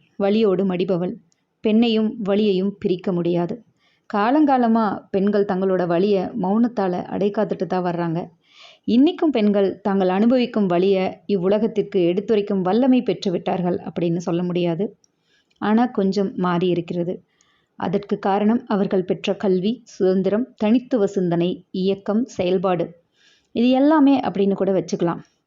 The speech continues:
பெண் மொழி வலியிலானது மட்டுமல்ல, வலிமையானதும் கூட அப்படின்னு சொல்லி இன்றைக்கும் அந்த காலத்திலிருந்து இந்த காலம் வரை நிரூபித்து கொண்டே தான் இருக்கிறார்கள். ஆயிரக்கணக்கான ஆண்டுகள் மௌனித்த அவர்கள் மொழி இன்னைக்கு இன்னும் வீரியத்தோட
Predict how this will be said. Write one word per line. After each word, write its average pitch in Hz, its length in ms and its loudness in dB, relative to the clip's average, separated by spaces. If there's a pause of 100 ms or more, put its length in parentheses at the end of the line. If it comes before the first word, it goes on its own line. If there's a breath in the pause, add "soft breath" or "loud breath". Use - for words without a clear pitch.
(500 soft breath)
பெண் 247 340 4
மொழி 196 500 0
வலியிலானது 190 720 2
மட்டுமல்ல, 170 600 0
வலிமையானதும் 202 760 2
கூட 175 320 0
அப்படின்னு 165 260 -2
சொல்லி 175 460 -2 (160)
இன்றைக்கும் 247 600 0 (480 soft breath)
அந்த 196 300 0
காலத்திலிருந்து 220 580 0
இந்த 208 220 0
காலம் 214 320 0
வரை 196 240 0
நிரூபித்து 220 500 0
கொண்டே 254 260 4
தான் 254 160 4
இருக்கிறார்கள். 175 580 0
ஆயிரக்கணக்கான 180 840 0
ஆண்டுகள் 214 600 0 (460 soft breath)
மௌனித்த 226 400 2
அவர்கள் 185 460 2
மொழி 190 360 0
இன்னைக்கு 247 680 2
இன்னும் 311 460 4
வீரியத்தோட 190 720 0